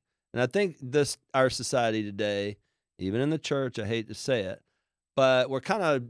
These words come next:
sitting around waiting for, to win the lottery, or we're just kinda trying to get through life. And, you know, I'm saved, so I check off the box, and,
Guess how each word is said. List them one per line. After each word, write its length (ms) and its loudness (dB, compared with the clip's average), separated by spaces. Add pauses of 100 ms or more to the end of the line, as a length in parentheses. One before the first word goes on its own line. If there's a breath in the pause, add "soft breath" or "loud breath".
sitting 340 -2
around 360 0
waiting 320 2
for, 520 0 (120)
to 200 0
win 260 0
the 60 -4
lottery, 680 2
or 80 -2
we're 100 -2
just 220 -2 (160)
kinda 240 -2
trying 320 -2
to 80 -2
get 340 0
through 220 2
life. 600 2
And, 220 -2 (400)
you 100 0
know, 200 4
I'm 100 0
saved, 560 4
so 140 0
I 40 2
check 320 0
off 260 0
the 80 -4
box, 640 2
and, 260 -2